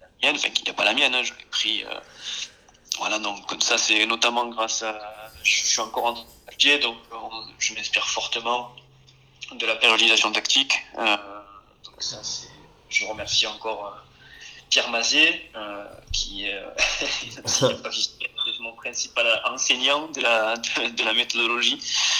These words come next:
Et, euh, je le remercie. Donc, on discute, euh, énormément avec, euh, avec Pierre.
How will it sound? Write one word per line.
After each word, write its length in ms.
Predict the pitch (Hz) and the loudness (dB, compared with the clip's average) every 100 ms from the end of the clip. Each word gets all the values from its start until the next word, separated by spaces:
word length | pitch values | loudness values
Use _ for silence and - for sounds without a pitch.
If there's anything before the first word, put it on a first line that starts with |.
| - - | -2 0
Et, 120 | 113 104 | 2 2
euh, 280 | 98 98 | 2 2
je 120 | 98 - | 0 -2
le 60 | - | -10
remercie. 480 | - - - - 120 | -8 -2 0 0 0
Donc, 140 | 107 - | -4 -14
on 280 | _ - | _ -8
discute, 440 | - - - - - - _ - - - | -4 -2 -4 -10 -16 -20 _ -20 -10 -4
euh, 180 | - 95 - - | -2 -2 -6 -10
énormément 440 | - 101 101 104 101 95 | -6 -6 -4 -6 -8 -12
avec, 260 | 92 - | -12 -12
euh, 640 | - - - - - - | -12 -18 -20 -20 -10 -4
avec 120 | - - | -2 2
Pierre. 240 | 120 113 | 2 2